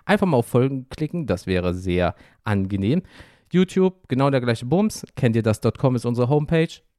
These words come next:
Wollt ihr bei uns mitmachen? Mail at kennt ihr das dot com, eine D M bei Insta oder ihr findet auch die WhatsApp-Nummer, wo ihr uns Sprachnachrichten zuschicken könnt, die wir dann einspielen können. Findet ihr auch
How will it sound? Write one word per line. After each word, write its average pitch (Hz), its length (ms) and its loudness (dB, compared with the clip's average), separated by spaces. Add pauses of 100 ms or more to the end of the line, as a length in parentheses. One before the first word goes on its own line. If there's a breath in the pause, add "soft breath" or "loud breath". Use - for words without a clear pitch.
Wollt 101 180 2
ihr 104 120 -2
bei 107 60 -2
uns - 180 -4
mitmachen? 135 500 0 (160)
Mail 135 400 0
at - 300 -4
kennt 151 180 0
ihr 135 60 2
das 123 180 -2
dot - 200 -4
com, 202 260 0 (200)
eine 127 220 2
D 123 140 2
M 131 160 0
bei 127 120 2
Insta 170 500 -2
oder 165 440 2
ihr 131 100 -2
findet 139 320 -2
auch 131 300 0
die 113 240 -4
WhatsApp-Nummer, 117 720 0
wo 104 140 0
ihr 101 40 0
uns 107 160 -2
Sprachnachrichten 110 720 -4
zuschicken 107 460 -8
könnt, 110 180 -6
die 95 100 -10
wir 98 100 -8
dann 92 160 -8
einspielen 175 380 0
können. 165 220 2 (380 loud breath)
Findet 160 260 2
ihr 143 220 2
auch 127 300 0